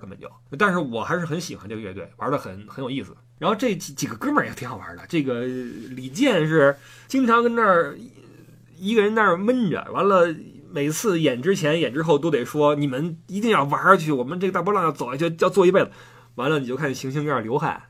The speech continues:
李贺跟那儿莫衷一是。<laughs> 李健应该是一个挺理想主义的一个人。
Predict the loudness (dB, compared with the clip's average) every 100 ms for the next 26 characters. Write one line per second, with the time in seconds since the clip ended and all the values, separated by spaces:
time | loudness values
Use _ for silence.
0 | -16 -10 -6 0 2 2 0 -2 -4 -8
1 | -12 -8 -4 -2 0 0 -2 -8 -20 -20
2 | -16 -14 -14 -14 -14 -18 -20 -20 -18 -18
3 | -18 -10 -2 0 4 4 4 2 2 0
4 | 2 0 0 -8 -8 -12 -18 -14 -6 -2
5 | -2 0 -2 -2 -8 -12